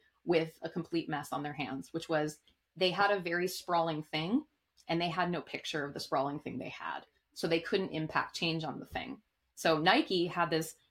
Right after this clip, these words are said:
ninety-six week process that had thousands of people working internally via that process and had for years, but it was kind of held together with the communication of emails and file servers and things like that. They were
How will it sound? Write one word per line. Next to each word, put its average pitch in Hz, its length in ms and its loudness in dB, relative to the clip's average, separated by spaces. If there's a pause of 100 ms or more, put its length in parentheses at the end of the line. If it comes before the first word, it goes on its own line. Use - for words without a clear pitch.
ninety-six 160 480 -2
week 165 160 -4
process 151 500 0 (180)
that 185 100 -4
had 170 260 2
thousands 190 440 2
of 151 100 -14
people 160 480 -2
working 170 380 0
internally 151 580 -6 (200)
via 208 320 2
that 139 200 0
process 151 380 -2
and 156 80 -2
had 165 260 0
for - 80 -8
years, 156 440 0 (420)
but 233 320 8
it 175 100 2
was 185 120 -2
kind 180 180 -2
of 160 60 -2
held 160 240 2
together 156 400 0
with 143 220 -4 (440)
the 208 60 -4
communication 202 600 2
of 156 160 -6
emails 214 720 4
and 139 180 -4
file 208 320 4
servers 175 560 0
and 151 100 -4
things 143 160 -6
like 143 140 -6
that. 139 200 0 (420)
They 208 80 4
were 208 200 2